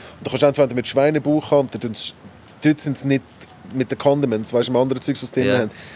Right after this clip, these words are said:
Speaker 1: sind's nicht so originalgetreu, das ist geil. Aber eigentlich wäre dort Senfkohl noch drin, ähm, Erdnüsse, weißt du, für irgendeinen Crunch, Koriander, Chili, ein bisschen Ingwer,
Speaker 2: Mhm.
Speaker 1: einfach der geile irgendwie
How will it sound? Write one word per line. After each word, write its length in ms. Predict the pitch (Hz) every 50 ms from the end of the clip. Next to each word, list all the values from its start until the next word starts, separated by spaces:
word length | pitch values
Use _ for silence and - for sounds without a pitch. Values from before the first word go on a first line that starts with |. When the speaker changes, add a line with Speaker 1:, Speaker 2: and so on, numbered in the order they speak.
| -
Speaker 1:
sind's 260 | - - 131 127 -
nicht 240 | 135 139 143 135 -
so 220 | - - - 131 127 117
originalgetreu, 680 | 117 117 110 - 117 117 117 123 117 - - 113 110
das 120 | 104 - -
ist 100 | - -
geil. 160 | 107 101 -
Aber 160 | - 117 117 120
eigentlich 240 | 127 147 147 135 -
wäre 120 | 135 120
dort 160 | 101 117 -
Senfkohl 720 | - - - 123 135 151 151 - - - 156 147 147 143
noch 100 | 139 135
drin, 400 | 123 135 135 139 135 131 127 127 127 - - - - - - - - -
ähm, 960 | 113 113 110 110 107 107 107 104 104 104 104 104 101 101 101 101 101 98 95 -
Erdnüsse, 760 | - 104 120 123 123 123 120 - 131 127 123 120 117 - -
weißt 180 | 120 120 113 -
du, 40 | -
für 80 | 117
irgendeinen 320 | 113 120 117 117 113 104 -
Crunch, 420 | - - 123 120 117 113 110 -
Koriander, 520 | - 123 123 117 117 117 113 113 110 110 104
Chili, 380 | - - 123 120 117 117 113
ein 20 | 110
bisschen 180 | 104 - 117 113 117 120 120 117 117
Ingwer, 180 | 107 107 113 101 107
Speaker 2:
Mhm. 80 | 123 127 - - - -
Speaker 1:
einfach 220 | - 117 120 -
der 100 | - 123
geile 300 | 107 127 117 120 123 117
irgendwie 680 | 120 117 113 107 110 107 110 113 113 113 110 113 110 110